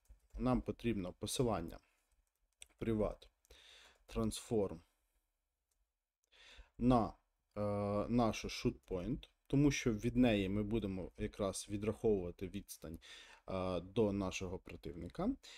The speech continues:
І нам потрібна така ві-, річ, як Serialized Field Privat Float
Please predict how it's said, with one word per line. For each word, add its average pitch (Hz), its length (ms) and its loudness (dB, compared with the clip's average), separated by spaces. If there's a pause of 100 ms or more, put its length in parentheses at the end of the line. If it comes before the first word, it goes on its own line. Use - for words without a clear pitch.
(200)
І 247 240 4
нам 135 280 4
потрібна 127 460 0
така - 600 0 (200)
ві-, 117 260 -2 (160)
річ, 110 420 -2
як 90 80 -6
Serialized 98 640 -2
Field 247 360 0 (220)
Privat 107 520 -2 (300)
Float 104 420 0